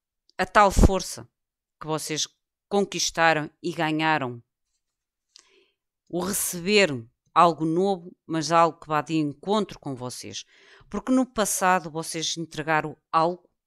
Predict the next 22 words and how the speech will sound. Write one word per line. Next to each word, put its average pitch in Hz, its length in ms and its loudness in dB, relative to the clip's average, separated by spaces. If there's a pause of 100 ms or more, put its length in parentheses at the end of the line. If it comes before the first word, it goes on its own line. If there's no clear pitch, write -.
(140)
ou 156 160 -2
apostaram 143 720 -2
algo, 160 520 -2
ou 185 160 4
nutriram 175 680 -2 (100)
algo 151 520 -2
ou 127 180 -6
alguém, 156 580 -2 (460)
a 156 100 -2
qual, 175 500 0 (420)
ah, 165 540 2 (480)
não 202 420 2
surgiu. 160 500 -6
Foi 170 260 -6
quase 190 340 0
como 175 140 -6
se - 140 -10
houvesse 160 360 -4
aqui, 185 380 -8 (840)
não 180 240 0
surgisse, 180 840 -8 (540)
ah, 156 500 -2